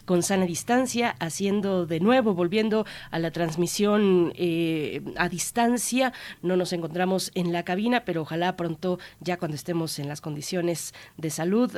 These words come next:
eh, necesarias, pues estemos de nuevo en la cabina. Mientras tanto, les acompañamos en vivo, por supuesto, por el noventa y seis punto uno, la F M,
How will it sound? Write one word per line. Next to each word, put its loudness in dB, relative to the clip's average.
eh, -4
necesarias, -2
pues -10
estemos -6
de -6
nuevo -2
en 0
la 0
cabina. 4
Mientras 0
tanto, -2
les -4
acompañamos -4
en -4
vivo, -2
por -8
supuesto, -4
por -4
el -4
noventa -4
y -4
seis -4
punto -2
uno, 4
la -2
F 0
M, 6